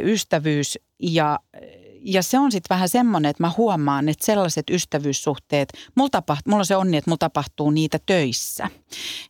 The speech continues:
Ja siinä on se huono puoli, että ne ajaa ihan jo käytännön ja ajan, ö, niinku takia, ajankäytön takia mun ikään kuin vanhojen ystävyyssuhteiden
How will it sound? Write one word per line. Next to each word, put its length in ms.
Ja 400
siinä 320
on 60
se 100
huono 320
puoli, 320
että 160
ne 160
ajaa 640
ihan 280
jo 100
käytännön 760
ja 240
ajan, 400
ö, 240
niinku 420
takia, 580
ajankäytön 720
takia 480
mun 100
ikään 200
kuin 180
vanhojen 540
ystävyyssuhteiden 1300